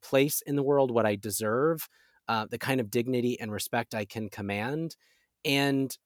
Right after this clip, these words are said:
when I think about the, the profound way he allowed me to fall in love with myself,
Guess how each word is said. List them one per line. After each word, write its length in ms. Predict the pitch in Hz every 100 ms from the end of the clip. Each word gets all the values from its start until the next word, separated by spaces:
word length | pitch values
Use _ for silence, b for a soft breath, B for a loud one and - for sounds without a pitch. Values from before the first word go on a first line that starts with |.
| -
when 160 | 131
I 80 | 127
think 280 | - 190 214
about 380 | 175 127 117 123
the, 320 | 120 113 113 -
the 100 | 113
profound 680 | - 117 - 127 135 139
way 360 | 107 113 110 107
he 340 | - 127 120 -
allowed 520 | 104 104 110 131 117
me 200 | 110 104
to 120 | -
fall 340 | 107 - 117 117
in 120 | 107
love 260 | 104 98 107
with 200 | 101 -
myself, 720 | 101 95 - 101 123 -